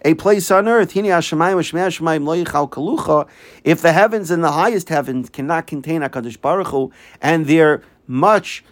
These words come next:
larger and there's more vast, the heavens are more vast than the earth, and Afki Abai says, "Oh, Shabbanisi,"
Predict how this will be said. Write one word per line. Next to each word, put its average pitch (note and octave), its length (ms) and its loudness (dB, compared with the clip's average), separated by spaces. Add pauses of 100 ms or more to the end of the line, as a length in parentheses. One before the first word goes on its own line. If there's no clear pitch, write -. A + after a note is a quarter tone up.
(160)
larger E3 600 2
and C3+ 120 -2
there's A#2 160 -6
more D#3+ 300 0
vast, D#3+ 580 -2 (220)
the B2 80 -14
heavens E3 260 -2
are D3 80 -4
more D#3 200 -2
vast D#3 280 -2
than C3+ 120 -6
the C3 140 -2
earth, A#3+ 340 2
and C3 120 -4
Afki E3 340 -4
Abai E3+ 220 -2
says, F3+ 200 -10
"Oh, A#3+ 100 -2
Shabbanisi," F#3 720 -8